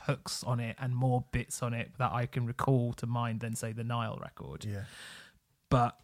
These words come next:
Speaker 1: I think the Nile record's not as heavy, you know, and I think that they've managed to kind of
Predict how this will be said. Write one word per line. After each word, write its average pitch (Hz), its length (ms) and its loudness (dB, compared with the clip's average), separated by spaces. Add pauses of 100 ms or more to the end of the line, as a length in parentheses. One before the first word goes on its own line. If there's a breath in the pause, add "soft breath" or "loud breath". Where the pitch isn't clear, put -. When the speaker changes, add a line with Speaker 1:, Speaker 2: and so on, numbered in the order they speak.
(120)
Speaker 1:
I 131 100 0 (320)
think - 360 4
the 123 80 2
Nile 117 260 2
record's 113 560 -4
not 117 180 2
as 123 100 -6
heavy, - 460 -4 (160)
you 127 140 -2
know, - 160 -8 (480 soft breath)
and 127 140 4
I 123 80 4
think - 460 -2 (240)
that 117 200 -2
they've 117 200 -4
managed 120 500 0
to 117 120 -2
kind 117 300 -2
of - 240 -12